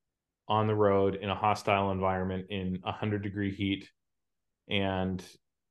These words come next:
and everything that comes with it. And, and I think it, it lived up to that. I mean, I think,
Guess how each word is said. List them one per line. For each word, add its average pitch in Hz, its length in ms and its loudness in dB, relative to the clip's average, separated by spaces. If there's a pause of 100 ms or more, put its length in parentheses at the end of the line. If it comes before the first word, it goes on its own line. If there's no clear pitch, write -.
and 104 160 -2
everything 101 380 0
that 95 120 -4
comes 95 220 -6
with 101 220 0
it. 98 360 -2
And, 98 560 -2 (840)
and 120 160 2
I 117 60 6
think 139 240 2
it, 139 240 8
it 127 160 2
lived 131 220 4
up 131 160 4
to 107 80 4
that. 95 200 0
I 95 60 -2
mean, 101 180 0
I 98 60 0
think, 110 360 -4